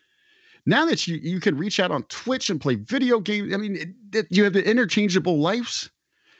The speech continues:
This is absolutely insane. We were talking about this Monday in the locker room. We don't, we don't know what's worse. You know, the, the inmates running the asylum are the marks running the business.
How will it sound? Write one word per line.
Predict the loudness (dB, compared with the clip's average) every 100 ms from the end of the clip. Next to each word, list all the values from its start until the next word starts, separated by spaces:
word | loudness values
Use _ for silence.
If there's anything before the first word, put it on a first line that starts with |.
| _ _ _ _ _ -12
This | -6
is | -6 0
absolutely | 0 0 -2 -2 0 -2 -2 -2 -2
insane. | -2 -2 0 0 0 -2 -8 -2
We | 0
were |
talking | 0 0
about | -2
this | 0
Monday | 2 4
in | 2
the | 2
locker | 2 0 0
room. | 2 4
We | 2
don't, | 2
we | 2
don't | 0 2
know | 0
what's | 0 0
worse. | -2 -2 -8 -12 -14 _ _ _ _ _ _ _ -4
You | 0
know, | 2
the, | 2 2 2 2
the | 0 2
inmates | 0 0 -2 0
running | 2 2
the | 2
asylum | 2 0 0 0 0 -4 -6 -2
are | 0
the | 2 2
marks | 2 2 0 -2 -8 -8
running | -2 0 2 0
the | 0 -4
business. | -2 -4 -4 -12 -14